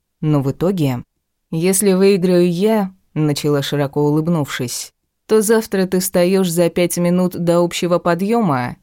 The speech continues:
и будешь бегать по коридорам общежития с криком "Кукареку". "Чего?"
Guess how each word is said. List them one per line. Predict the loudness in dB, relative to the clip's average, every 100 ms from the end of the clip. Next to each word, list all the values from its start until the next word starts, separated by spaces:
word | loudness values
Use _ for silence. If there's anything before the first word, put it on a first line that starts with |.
| _
и | -8 -4
будешь | -2 0 2
бегать | 2 2 0 -2
по | -4
коридорам | 0 0 2 2 2 0
общежития | 0 -2 0 -2 0 0
с | 0
криком | -2 0 0 0 -2 _
"Кукареку". | -4 0 2 2 0 -4 -6 -6 _ _ _
"Чего?" | -12 -8 -4 0 2 2 2 4 4 4 0